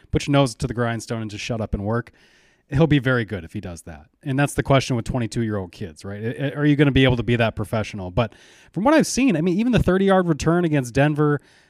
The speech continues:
um, I thought some of the stuff with, um, the, the misconnections, going two for six on his targets against the Broncos, so much of that was on Jake Browning.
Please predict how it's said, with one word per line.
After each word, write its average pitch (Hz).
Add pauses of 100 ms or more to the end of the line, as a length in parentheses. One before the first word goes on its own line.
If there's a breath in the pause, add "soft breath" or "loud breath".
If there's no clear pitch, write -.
(140 soft breath)
um, 123
I 147
thought -
some 170
of 170
the 160
stuff -
with, 135 (160)
um, 95
the, 127
the 123
misconnections, 139
going 127
two 151
for 131
six -
on 113
his 110
targets 123
against 113
the 107
Broncos, 117 (360 soft breath)
so -
much 185
of 135
that 131
was 117
on 113
Jake 104
Browning. 85